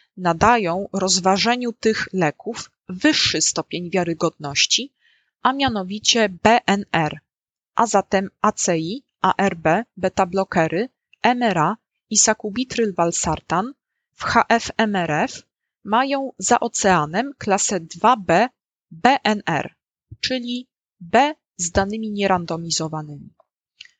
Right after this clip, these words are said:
Różnica ta wynika z tego, że nadano tam większe znaczenie analizie populacji w badaniach nad H F M R F i H F P E F,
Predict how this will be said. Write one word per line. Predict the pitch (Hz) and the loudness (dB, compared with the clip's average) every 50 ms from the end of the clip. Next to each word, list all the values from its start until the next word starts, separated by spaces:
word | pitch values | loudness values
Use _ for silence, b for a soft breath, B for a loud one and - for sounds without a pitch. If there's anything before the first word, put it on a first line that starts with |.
| _ _ _ - | _ _ _ -10
Różnica | 196 208 220 214 214 262 311 311 - 240 196 | -6 -4 -4 -4 -2 -4 0 2 2 2 4
ta | - - 170 | 4 2 0
wynika | 165 170 190 208 214 214 - 220 202 | 2 0 -2 -4 -4 -2 -2 0 0
z | - - | 0 0
tego, | - 180 156 156 156 151 165 233 262 _ _ _ _ _ _ _ _ _ _ _ | 0 0 0 2 2 0 0 0 -2 _ _ _ _ _ _ _ _ _ _ _
że | - 180 185 202 202 | -8 -4 -2 0 0
nadano | 196 196 180 196 208 240 254 262 254 | 0 2 4 4 4 4 2 0 0
tam | - 233 220 220 | 2 2 2 0
większe | 196 190 214 254 277 285 - - 262 | 0 0 0 0 2 2 2 2 2
znaczenie | 240 - 226 208 - - - 202 220 220 - - | 2 2 0 -2 -2 -2 -2 -2 0 0 0 0
analizie | 190 190 185 185 190 202 214 208 208 | 0 0 0 0 0 0 0 0 0
populacji | 196 - 202 - - 190 185 170 147 143 - - - 190 196 | -2 -4 -6 -6 -4 0 2 2 2 2 0 -2 -2 -2 -4
w | 190 175 | -2 0
badaniach | - 185 175 190 202 214 208 196 208 - - | 0 2 4 2 0 2 0 -2 -2 -2 -4
nad | 175 170 - - | -8 -8 -6 -4
H | - - 165 - | -2 -2 0 0
F | 196 190 - - - | -2 -4 -4 -4 -4
M | 196 196 190 | -4 -2 -2
R | 180 175 165 | -2 -2 -2
F | 160 160 190 - - _ _ _ _ _ _ _ - | -2 -4 -4 -8 -12 _ _ _ _ _ _ _ -4
i | 196 | 0
H | - - 190 180 - | 2 2 2 2 0
F | - 175 170 - - - _ - | 0 -2 -2 -4 -10 -14 _ 0
P | 180 | 2
E | 156 170 | 2 2
F, | 226 - - | 0 -4 -8